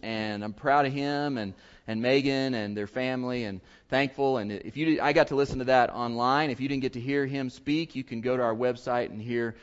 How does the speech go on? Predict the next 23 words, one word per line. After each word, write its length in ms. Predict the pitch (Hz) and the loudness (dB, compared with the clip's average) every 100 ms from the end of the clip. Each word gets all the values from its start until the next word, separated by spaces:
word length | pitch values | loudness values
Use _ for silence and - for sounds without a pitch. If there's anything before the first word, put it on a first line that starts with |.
| - - | -20 -8
that 180 | 117 104 | -2 -2
message 420 | 117 120 117 104 | 0 -2 -4 -8
there, 360 | 107 113 110 107 - - - | -2 0 0 -2 -10 -20 -12
uh, 420 | 98 104 98 95 - - | -4 0 0 -2 -6 -8
to 100 | 113 | -6
hear 160 | 123 120 | -2 -2
what 160 | 107 | -2
J 180 | 104 113 | -2 -2
E 100 | 120 | -2
talked 280 | 120 104 101 | -2 -6 -4
about 240 | 101 95 | -4 -4
last 300 | 95 98 - | -4 -6 -8
week. 300 | 90 85 - _ _ _ _ _ _ _ _ _ _ _ _ _ _ _ - _ - - | -14 -16 -18 _ _ _ _ _ _ _ _ _ _ _ _ _ _ _ -20 _ -20 -6
I 80 | - | 0
wonder 360 | 160 208 214 185 | 4 4 8 8
if, 360 | 165 160 151 | 8 6 4
uh, 300 | 156 139 131 - | 6 8 6 4
you 180 | 147 170 | 4 4
ever 140 | 156 | 4
play 320 | - 160 156 | 0 4 4
this 220 | 147 139 | 4 0
imagination 720 | 131 135 139 120 123 127 123 107 | -2 0 0 0 -2 -2 -4 -6
game. 320 | 98 87 80 | -6 -6 -12